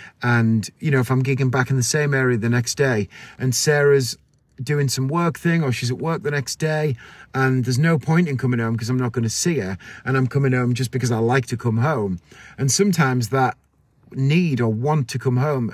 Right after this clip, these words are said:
it evaporates by virtue of the fact that you're just tired and you think, "Oh, you know what? If I could just pay thirty quid or forty quid now and get in that Travelodge,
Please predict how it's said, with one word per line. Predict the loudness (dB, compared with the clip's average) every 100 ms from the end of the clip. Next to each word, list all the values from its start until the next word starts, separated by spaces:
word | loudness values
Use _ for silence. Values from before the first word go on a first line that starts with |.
| -6
it | -8 -8 -18
evaporates | -4 0 2 2 2 2 0 -2 -8 -10 -12 -20 -4
by | 0 2
virtue | 2 2 -2
of |
the | -2
fact | -2 -2
that |
you're | -2
just | -4 -4
tired | -2 0 0 0
and |
you | -2
think, | -2 -2
"Oh, | 0
you | 0
know | 0 -2
what? | -2 -6
If | -14 -20 -10
I | -8
could | -4
just | -4 0
pay | 0 0
thirty | 0 2 0
quid | 0 0 0
or |
forty | -2 -2 0 0
quid | -2 0
now | 0 0
and | 0
get | -2
in | 0
that | -2
Travelodge, | 0 0 0 -2 -4 -8